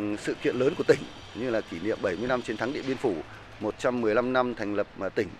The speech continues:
và bảy mươi lăm năm thành lập Đảng bộ tỉnh để, ờ, thực hiện và phát động phong trào thi đua đặc biệt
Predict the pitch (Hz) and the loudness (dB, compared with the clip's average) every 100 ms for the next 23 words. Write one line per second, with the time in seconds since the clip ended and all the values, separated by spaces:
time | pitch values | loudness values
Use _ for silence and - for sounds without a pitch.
0 | - 87 92 90 92 120 127 123 117 110 | -8 -6 -2 -2 -2 -2 0 0 0 -2
1 | 95 98 82 92 - 107 - - - - | -6 -6 -6 -6 -4 -4 -4 -16 -16 -12
2 | - 87 85 113 135 147 - - - - | -4 -2 -2 0 4 4 2 -14 -20 -2
3 | 101 - 190 175 - 131 127 104 - 131 | -2 2 2 2 0 -4 2 2 2 0
4 | 127 120 123 127 | 2 0 0 0